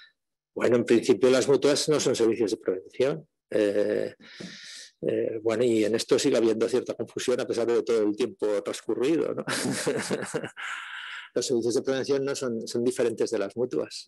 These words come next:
y no hacen la vigilancia de salud ni hacen la labor preventiva. Tiene que ser un servicio de prevención acreditado el que la haga, no la mutua. Y, sí,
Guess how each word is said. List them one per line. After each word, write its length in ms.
y 520
no 120
hacen 240
la 60
vigilancia 420
de 60
salud 240
ni 120
hacen 220
la 80
labor 300
preventiva. 580
Tiene 180
que 100
ser 160
un 60
servicio 360
de 80
prevención 380
acreditado 640
el 180
que 100
la 180
haga, 200
no 120
la 140
mutua. 340
Y, 160
sí, 300